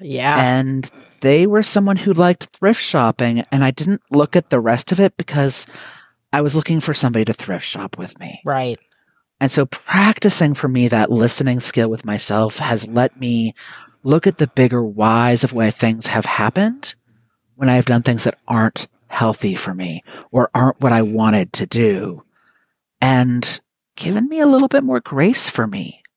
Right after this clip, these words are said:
Speaker 1: Mm-hmm.
Speaker 2: And that grace and not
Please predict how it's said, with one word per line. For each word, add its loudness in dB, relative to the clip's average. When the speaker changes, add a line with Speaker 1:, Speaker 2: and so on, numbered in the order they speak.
Speaker 1:
Mm-hmm. -2
Speaker 2:
And 2
that 2
grace 2
and 2
not 0